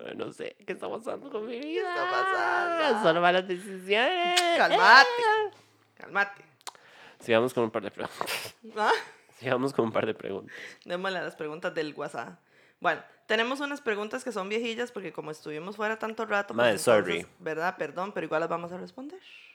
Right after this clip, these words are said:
Speaker 2: Aunque ya no sea un issue, no nos importa.
Speaker 1: <laughs>
Speaker 2: Pero
Speaker 1: Puede
Speaker 2: hemos
Speaker 1: que
Speaker 2: a-
Speaker 1: su problema,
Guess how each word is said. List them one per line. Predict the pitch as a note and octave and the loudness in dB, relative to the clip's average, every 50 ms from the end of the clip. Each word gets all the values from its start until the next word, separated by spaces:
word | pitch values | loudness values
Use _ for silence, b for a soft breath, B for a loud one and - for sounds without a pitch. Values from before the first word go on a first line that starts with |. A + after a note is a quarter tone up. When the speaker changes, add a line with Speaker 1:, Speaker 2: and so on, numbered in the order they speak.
| _ _ _ b b b b b b b - | _ _ _ b b b b b b b -4
Speaker 2:
Aunque | G3 G3+ G#3 G3+ A3+ G#3 F#3+ | -4 -4 -2 -4 -6 -6 -6
ya | F3 F#3 F3+ F#3 F#3 F#3+ F#3+ F3+ | -4 -4 -2 -2 -2 -4 -6 -8
no | F3 E3+ E3+ E3+ E3+ E3+ F3 | -12 -12 -8 -6 -4 -4 -2
sea | F3 F#3 E3 D#3+ | -2 0 0 0
un | D#3 D#3 D3+ | 0 -2 -6
issue, | D3 D3 D3 D3+ D#3+ - - | -8 -10 -12 -12 -14 -14 -14
no | F3 D#3 D3+ C#3+ | -10 -10 -8 -8
nos | C3 - | -6 -6
importa. | A2+ A2 - - F2 E2 D2 - - - - - - F3 - - - - G3+ G3+ - | -6 -6 -4 -6 -6 -6 -8 -8 -12 -12 -14 0 0 0 0 0 0 2 2 2 2
Speaker 1:
<laughs> | - - - - - - - - - - - | 0 -8 -20 -20 -20 -20 -20 -18 -14 -4 2
Speaker 2:
Pero | A3+ A3 A3+ A#3 B3 A#3+ G#3+ G#3+ | 6 6 8 8 6 6 6 10
Speaker 1:
Puede | D3 D3 D#3+ | 12 12 12
Speaker 2:
hemos | F3+ E3 | 12 10
Speaker 1:
que | F#3+ | 8
Speaker 2:
a- | E3 | 6
Speaker 1:
su | D3+ C#3+ A2 | 6 4 6
problema, | A#2+ A2 A2 A2+ A#2+ B2 C#3 D3 D3+ C#3+ G#2+ | 8 8 8 10 8 10 10 10 10 10 8